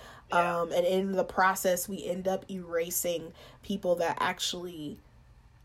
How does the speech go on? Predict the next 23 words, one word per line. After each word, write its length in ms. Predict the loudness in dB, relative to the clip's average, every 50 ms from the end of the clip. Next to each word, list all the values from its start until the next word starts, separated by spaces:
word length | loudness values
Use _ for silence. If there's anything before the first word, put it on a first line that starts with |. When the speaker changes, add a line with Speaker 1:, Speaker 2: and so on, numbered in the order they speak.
| -20 -20 -20 -20 -20 -20 -20 -20 -20 -20 -20 -20 -2 2 6
Speaker 2:
are 480 | 8 8 10 10 10 10 8 6 4
suffering 720 | 0 4 6 6 6 6 4 2 4 4 4 2 0 -4 -10
from 720 | -8 -4 0 2 2 2 2 2 0 -2 -4 -8 -12 -10 -8
trauma 880 | -8 -6 -4 -2 0 0 2 2 0 0 0 0 0 0 0 -2 -4 -6 -12 -18 -20 -20 -20 -20 -20 -10 -2 4
and 320 | 6 6 8 6 6 2 2
other 320 | 2 4 4 4 2 2
mental 420 | 2 2 2 2 2 2 0 0
health 640 | 0 0 0 2 4 4 4 4 2 0 -4 -10 -14 -8
issues. 1080 | -6 -4 0 0 0 0 0 -2 -2 -2 0 0 -2 -2 -4 -4 -4 -4 -4 -6 -8 -12 -18 -20 -20 -20 -20 -20 -20 -20 -20 -20 -20 -20 -20 -12
So 1040 | -6 -4 -4 -2 -2 4 6 8 8 8 10 10 10 10 10 10 8 6 4 2 -2 -8 -18 -20 -20 -20 -20 -20 -20 -20 -20 -20 -20 -20 -20 -20 -20 -20 -20 -20 -20 -20 -20 6 10
that's 260 | 10 12 12 10 6
kinda 380 | 0 4 6 8 8 10 10 10
where 240 | 10 12 12 12 12
I 120 | 12 12 10
was 200 | 8 6 4 2
going 360 | 6 8 8 8 8 8 6
with, 200 | 2 2 2 0
like, 280 | 0 0 0 0 0 2
the 100 | 2 2
white 360 | 4 4 4 4 4 4 2
girl 560 | 2 4 6 6 6 6 6 6 6 6 4 0
who's, 400 | -4 -8 -8 -6 -6 -6 -2 0
like, 360 | 0 0 0 -2 -4 -6